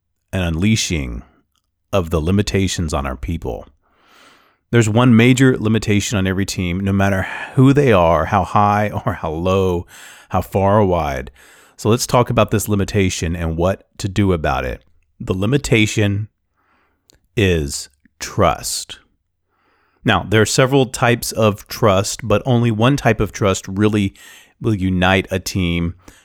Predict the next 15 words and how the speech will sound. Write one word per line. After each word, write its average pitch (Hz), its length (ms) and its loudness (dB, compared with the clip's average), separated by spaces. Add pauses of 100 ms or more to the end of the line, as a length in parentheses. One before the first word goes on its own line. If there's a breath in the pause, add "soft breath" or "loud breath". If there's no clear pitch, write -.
(120)
towards 92 340 2
a 92 40 -2
common 82 380 -2
purpose 87 520 -2
and 87 100 -4
unified 80 380 -2
effort. 64 380 -4 (460 loud breath)
And 85 320 2
that's 101 240 0
the - 120 -2
trust 80 520 -2
that's 82 220 -4
built 87 680 -2 (580)
on 76 360 0 (160)
vulnerability. 82 1000 -2